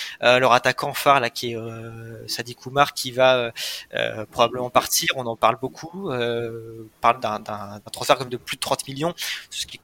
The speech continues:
quand même pour un club qui vient à peine de monter et, et pas mal du tout. C'était leur, leur buteur. Et je crains que s'ils partent, euh, ça leur fasse, euh, ça leur fasse mal quand même. Mais, euh, sinon pour revenir sur le match, voilà, c'est, euh, une équipe d'Almeria qui était championne l'année dernière, qui a fait une saison vraiment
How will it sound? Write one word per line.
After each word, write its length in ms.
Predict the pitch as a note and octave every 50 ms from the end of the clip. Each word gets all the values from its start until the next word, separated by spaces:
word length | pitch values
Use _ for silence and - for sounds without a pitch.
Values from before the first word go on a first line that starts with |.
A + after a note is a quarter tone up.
| _ _
quand 120 | - C3 B2+
même 80 | B2+
pour 160 | - - A#2
un 40 | A#2+
club 220 | - - D3+ D3+ D3
qui 220 | - - - B2
vient 160 | - C3+ B2+
à 20 | B2+
peine 160 | - C3 B2+
de 80 | B2
monter 420 | C3+ C3+ C3+ B2+ - D3 D3 C#3 B2+
et, 160 | B2 A2 A2
et 60 | A#2
pas 120 | - C3+ B2+
mal 120 | C3 B2+
du 100 | B2 B2
tout. 120 | - -
C'était 240 | - - - - B2+
leur, 180 | B2 A#2 A2+ A#2+
leur 240 | A2+ A2+ A2+ A2+ A#2
buteur. 380 | - C3 - D#3+ F3 E3+ - - - - - - - -
Et 60 | - -
je 120 | - C#3
crains 200 | - - D#3+ E3
que 80 | - -
s'ils 160 | - D3 C#3+
partent, 380 | - - D#3 - - - -
euh, 320 | B2+ B2 B2 B2 A#2+ A#2+ A#2+
ça 220 | - - - B2 A#2
leur 160 | A2+ A2 -
fasse, 340 | C#3 C3 - - - - A#2+
euh, 280 | A#2 A#2 A#2 A#2 A#2 A2
ça 160 | - - A#2
leur 80 | -
fasse 180 | - B2+ - -
mal 160 | D#3+ D#3+ -
quand 80 | - B2
même. 180 | B2+ C#3+ D#3+ - _ - - - - - - - - -
Mais, 180 | D3 E3+ F3
euh, 180 | E3+ D#3+ D#3+ D3+
sinon 200 | - - F3 E3+
pour 140 | - D#3+ D3+
revenir 180 | D3 D#3+ D#3+
sur 120 | - - D3
le 60 | C#3
match, 160 | D3 E3+ -
voilà, 200 | - C3 B2+ B2
c'est, 260 | - - - C3 C3
euh, 480 | C3+ C3+ C3 C3 C3 B2+ C3 B2+ B2+ B2+
une 160 | A#2+ - B2+ C3+
équipe 300 | - - - - - C3+
d'Almeria 400 | C3 B2+ B2+ B2+ B2+ B2 C#3 C#3+
qui 100 | - B2+
était 140 | - -
championne 340 | A2+ - B2 - - C#3 B2+
l'année 140 | B2 A#2+ B2
dernière, 260 | A#2+ A#2 C3 D3 -
qui 80 | - B2
a 60 | A2
fait 80 | - A#2+
une 80 | A#2
saison 220 | - - - C3 B2
vraiment 300 | - B2+ B2+ C#3 C3+